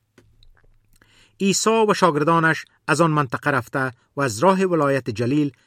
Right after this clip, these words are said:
به سفر خود ادامه دادند. عیسی نمی‌خواست کسی بداند او کجاست، زیرا به شاگردان خود تعلیم داده می‌گفت: «من پسر انسان به دست مردم تسلیم می‌شوم و آنها مرا می‌کشند. پس از آن که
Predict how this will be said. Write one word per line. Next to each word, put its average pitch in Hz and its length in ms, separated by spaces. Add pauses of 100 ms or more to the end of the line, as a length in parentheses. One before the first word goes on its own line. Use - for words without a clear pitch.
(140)
به 131 80
سفر 123 340
خود 120 320 (260)
ادامه 170 320
دادند. - 500 (480)
عیسی 202 320
نمی‌خواست 180 640
کسی 151 200
بداند 120 520
او 110 160
کجاست، - 500 (400)
زیرا 135 320
به 113 100
شاگردان 135 520
خود 131 220
تعلیم 165 300
داده 139 260
می‌گفت: 143 480 (440)
«من 190 200
پسر 170 320
انسان 143 460 (300)
به 147 80
دست 160 240
مردم 143 360
تسلیم 151 380
می‌شوم 101 560 (600)
و 135 60
آنها 135 420
مرا 143 240
می‌کشند. 147 580 (400)
پس 160 160
از 147 100
آن 147 100
که - 120